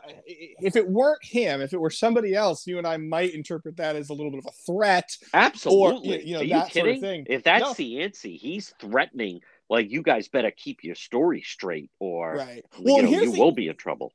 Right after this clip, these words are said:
Speaker 1: here's the other thing about Governor McKee that, uh, you know, I think, I think all politicians who go from having, you know, very little spotlight to a lot of spotlight on them kind of suffer through is, in his eyes,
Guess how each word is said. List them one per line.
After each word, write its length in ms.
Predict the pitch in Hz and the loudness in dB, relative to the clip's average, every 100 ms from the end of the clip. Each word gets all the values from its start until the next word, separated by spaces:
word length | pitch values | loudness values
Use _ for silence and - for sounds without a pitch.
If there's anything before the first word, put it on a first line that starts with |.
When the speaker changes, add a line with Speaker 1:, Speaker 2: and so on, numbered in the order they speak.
| _ | _
Speaker 1:
here's 260 | - 359 359 | -8 -8 -6
the 120 | 320 | -6
other 200 | 214 185 | -4 -4
thing 240 | 185 165 | -6 -12
about 340 | 151 147 143 135 | -10 -10 -10 -8
Governor 340 | 156 147 147 143 | -4 -4 -6 -14
McKee 600 | 135 - - 135 139 139 | -16 -8 -4 -2 -2 -4
that, 580 | 135 131 127 - - - _ _ _ | -8 -8 -10 -10 -12 -14 _ _ _
uh, 220 | 156 185 - | -6 -6 -8
you 240 | 202 214 | -4 2
know, 140 | 302 240 | 4 4
I 140 | 214 269 | 2 2
think, 240 | 339 302 262 | 2 -6 0
I 140 | 240 | 2
think 160 | 262 277 - | 2 0 2
all 300 | 190 214 220 | 4 6 4
politicians 840 | 226 208 196 180 180 180 170 - - | -2 -4 -4 -6 -6 -8 -8 -10 -4
who 160 | 175 | -2
go 280 | 156 160 165 | 0 0 0
from 520 | - 185 160 156 151 139 _ _ _ _ | -2 -2 0 0 -4 -10 _ _ _ _
having, 500 | - 160 156 147 143 156 | -2 0 0 -2 -6 -8
you 100 | 160 | -4
know, 200 | 139 131 | -4 -4
very 400 | 139 185 180 170 | -4 0 2 2
little 260 | 175 175 | 0 -2
spotlight 720 | 165 - 180 151 160 160 156 - | -2 -2 -2 -2 -4 -2 -2 -4
to 120 | 151 | -4
a 40 | |
lot 260 | 147 151 151 | -2 -4 -4
of 100 | 147 | -6
spotlight 440 | - 151 139 143 | -8 -10 -8 -8
on 160 | 147 143 | -8 -8
them 160 | 143 143 | -12 -6
kind 180 | 156 | -4
of 80 | 135 | -4
suffer 400 | - 151 143 156 | 2 2 4 4
through 400 | 147 165 165 156 - - - _ _ - | 4 4 6 6 4 -18 -20 _ _ 2
is, 400 | 190 180 170 147 _ | 6 6 4 -2 _
in 160 | 170 185 | -6 -6
his 420 | - 233 285 311 | -4 -4 -2 -2
eyes, 680 | 233 185 151 127 110 - | -2 -2 -6 -10 -16 -20